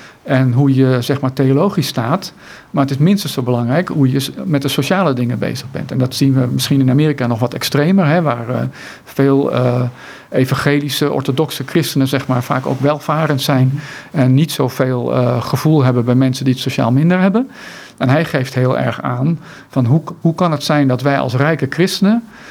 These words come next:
bijna nog nooit in de geschiedenis zo rijk geweest, eh, en dat er een, een, een wereld is waar mensen van de honger omkomen. En dat we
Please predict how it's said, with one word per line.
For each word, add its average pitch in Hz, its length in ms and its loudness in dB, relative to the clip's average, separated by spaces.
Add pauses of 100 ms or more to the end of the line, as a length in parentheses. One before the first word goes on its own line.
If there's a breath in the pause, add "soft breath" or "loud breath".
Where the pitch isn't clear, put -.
(140 loud breath)
bijna 139 260 0
nog 139 140 2
nooit 165 280 2
in 147 100 0
de 135 80 2
geschiedenis 135 440 0
zo 180 160 0
rijk 170 220 0
geweest, 202 500 -2 (480 loud breath)
eh, 147 180 0
en 143 80 2
dat 147 180 0
er 160 60 -2
een, 143 160 0 (240)
een, 165 220 -4 (160)
een 151 120 2
wereld 175 400 2
is 160 160 0
waar 147 140 0
mensen 147 260 0
van 147 120 2
de 147 60 4
honger 147 260 4
omkomen. 120 540 0
En 131 140 -2
dat 135 200 0
we 131 200 -2